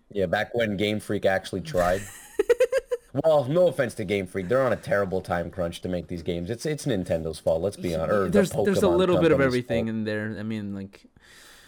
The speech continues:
Speaker 1: Yeah,
Speaker 2: I,
Speaker 1: yeah, yeah,
Speaker 2: I
Speaker 1: yeah. Fuck, fuck that shit.
Speaker 2: Yeah, I mean, they're
Speaker 1: We're not gonna
Speaker 2: also,
Speaker 1: get into the,
Speaker 2: they're also
Speaker 1: the
Speaker 2: working on,
Speaker 1: sociopolitics.
Speaker 2: they're also working on the Switch, which is, like, the least powered, like, it's the most underpowered of the,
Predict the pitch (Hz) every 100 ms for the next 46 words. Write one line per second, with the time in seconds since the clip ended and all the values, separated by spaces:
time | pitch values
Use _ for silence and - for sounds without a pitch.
0 | - - 87 - - 113 107 73 120 -
1 | - - - - _ - - - - -
2 | - - - - - 50 - - 113 104
3 | 95 - - 160 160 165 170 175 - 185
4 | 151 135 104 98 95 - 170 208 156 156
5 | 160 160 151 143 107 95 - 101 98 98
6 | - 87 - 139 165 - 135 143 151 131
7 | 107 - 120 131 127 113 107 101 98 98
8 | 98 113 - - - _ - 117 101 107
9 | 110 127 120 117 110 131 135 135 127 117
10 | - 110 110 113 101 98